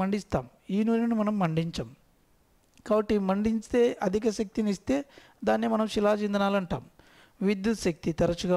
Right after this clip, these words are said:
మనం ఏం గుర్తిస్తాం? విద్యుత్ శక్తి. Answer is విద్యుత్ శక్తి. చూడండి మనం గమనించినట్లయితే ఇక్కడ మనకు ఆప్షన్ వన్ శిలాజ ఇంధనం, ఆప్షన్ టూ బొగ్గు, ఆప్షన్ త్రీ విద్యుత్, ఆప్షన్ ఫోర్ నూనె. మరి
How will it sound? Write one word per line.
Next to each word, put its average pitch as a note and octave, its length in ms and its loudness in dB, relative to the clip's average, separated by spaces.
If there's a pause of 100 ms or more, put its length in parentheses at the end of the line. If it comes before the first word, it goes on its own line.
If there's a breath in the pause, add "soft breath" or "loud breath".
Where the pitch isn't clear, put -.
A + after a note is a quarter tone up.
మనం E3+ 140 -2
ఏం F3+ 140 -2
గుర్తిస్తాం? F#3 440 -2 (560 soft breath)
విద్యుత్ D#3 500 -4
శక్తి. C#3 320 -8 (320)
Answer D#3+ 260 -4 (100)
is A3+ 100 -12 (640 soft breath)
విద్యుత్ D3+ 400 -4
శక్తి. - 240 -14 (160)
చూడండి G3+ 240 0
మనం F#3 260 -2
గమనించినట్లయితే F#3 720 -2 (580 loud breath)
ఇక్కడ F#3+ 220 0
మనకు F#3 360 0 (240)
ఆప్షన్ G3+ 320 -4
వన్ G3 140 -2
శిలాజ F#3 440 0
ఇంధనం, G3+ 380 -2 (300)
ఆప్షన్ E3+ 380 -2
టూ F#3+ 140 -2
బొగ్గు, E3+ 440 -2 (300)
ఆప్షన్ F3 360 -2
త్రీ F3+ 200 -2
విద్యుత్, E3+ 500 -2 (160)
ఆప్షన్ E3 380 -2
ఫోర్ G#3 240 -2 (100)
నూనె. D3+ 280 -2 (560 soft breath)
మరి F#3 140 2